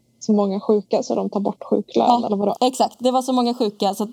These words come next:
Speaker 2: det måste ju betyda att alla bara använder det som en ursäkt för att inte jobba. Så därför tar de bort sjuklönen, och använder man den dåliga ursäkten att man till exempel har fått omikron-varianten av corona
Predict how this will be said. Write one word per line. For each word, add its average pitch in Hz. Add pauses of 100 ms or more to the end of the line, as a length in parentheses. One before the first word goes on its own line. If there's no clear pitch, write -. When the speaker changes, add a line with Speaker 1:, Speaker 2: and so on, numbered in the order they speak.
Speaker 2:
det 220
måste 220
ju 220
betyda 190
att 185
alla 185
bara 180
använder 175
det 180
som 185
en - (100)
ursäkt -
för 180
att 180
inte 185
jobba. 180 (220)
Så -
därför 196
tar 190
de 180
bort - (200)
sjuklönen, 311
och -
använder 220
man 208
den 196
dåliga 185
ursäkten 185
att 180
man 185
till 185
exempel 185
har 185
fått -
omikron-varianten 185
av 180
corona 180